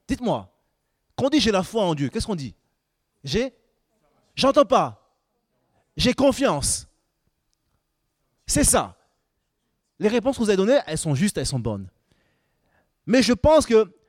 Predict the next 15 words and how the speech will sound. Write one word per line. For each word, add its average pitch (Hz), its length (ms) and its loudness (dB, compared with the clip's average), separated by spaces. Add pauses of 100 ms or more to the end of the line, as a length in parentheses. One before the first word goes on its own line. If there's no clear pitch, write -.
(120)
la 233 160 2
force 302 320 4
dont 214 120 0
Jérémie 196 340 0
parle 254 240 0
ce 202 120 -8
soir, 185 500 -2 (540)
c'était - 240 -10
cette - 180 -6
confiance 185 340 -6
qu'il 156 140 -4
avait 127 160 -2
en 120 100 -6
son 117 220 -10
Dieu. 98 180 -18